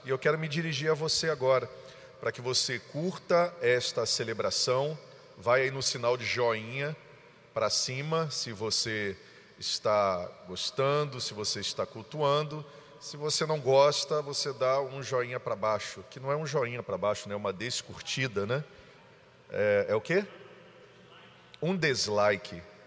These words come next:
É porque tem tantas pessoas idosas assistindo também, pessoas que não têm tanta familiaridade assim com a transmissão, que às vezes elas não sabem. Então, se você dá um like, curtir, dedinho pra cima,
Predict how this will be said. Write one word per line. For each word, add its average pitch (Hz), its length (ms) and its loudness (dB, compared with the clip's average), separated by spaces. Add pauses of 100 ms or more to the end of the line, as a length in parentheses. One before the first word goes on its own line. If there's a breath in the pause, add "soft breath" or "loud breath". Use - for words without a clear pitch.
É 107 80 -2
porque 117 240 -4
tem 139 200 0
tantas 156 320 0
pessoas 127 720 0 (340 loud breath)
idosas 117 580 4
assistindo 113 540 -2
também, 123 300 -2
pessoas 135 340 -4
que 135 80 -10
não 127 100 -6
têm 127 160 -6
tanta 151 280 -6
familiaridade 117 880 -2
assim 101 340 -4 (600 loud breath)
com 117 180 -2
a 117 80 4
transmissão, 110 720 -2
que 123 140 -6
às 110 140 -4
vezes 123 200 -8
elas 135 280 4
não 147 160 -6
sabem. 101 500 0 (480 loud breath)
Então, 156 320 2
se - 140 -2
você 143 400 0
dá 123 120 0
um 117 140 0
like, 131 400 4
curtir, 120 720 -6
dedinho 107 360 -8
pra 101 160 -2
cima, 127 480 -2